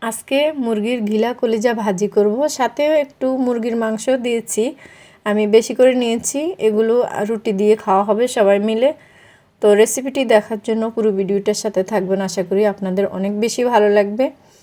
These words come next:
এখানে আমি একটি প্যান বসিয়ে ভালোভাবে গরম করে নিয়েছি, দিয়ে দিয়েছি দেড় কাপের মতো রান্নার তেল, আর দিয়ে দিয়েছি গোটা মশলা, তেজপাতা, এলাচ, দারচিনি, সাথে দিয়ে দিয়েছি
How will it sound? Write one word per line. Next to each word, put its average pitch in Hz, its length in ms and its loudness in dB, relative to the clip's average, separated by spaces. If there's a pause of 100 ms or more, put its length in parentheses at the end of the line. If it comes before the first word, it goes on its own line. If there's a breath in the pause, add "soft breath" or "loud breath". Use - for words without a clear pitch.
(160 soft breath)
এখানে 262 280 0 (100)
আমি 240 260 0
একটি 220 220 -6
প্যান 214 280 2
বসিয়ে 214 300 0
ভালোভাবে 202 460 0
গরম 196 260 2
করে 190 220 -2
নিয়েছি, 196 360 -4
দিয়ে 196 260 0
দিয়েছি 190 400 -2 (680 loud breath)
দেড় 202 280 6
কাপের 208 300 -2
মতো 208 260 -2
রান্নার 196 420 0
তেল, 220 180 2 (120)
আর 214 260 4
দিয়ে 190 180 -2
দিয়েছি 196 400 -4
গোটা 208 280 2
মশলা, 196 380 -2
তেজপাতা, 202 540 -4 (100)
এলাচ, 196 340 -2
দারচিনি, 196 540 -4 (360 loud breath)
সাথে 254 340 0
দিয়ে 214 260 2
দিয়েছি 196 400 -2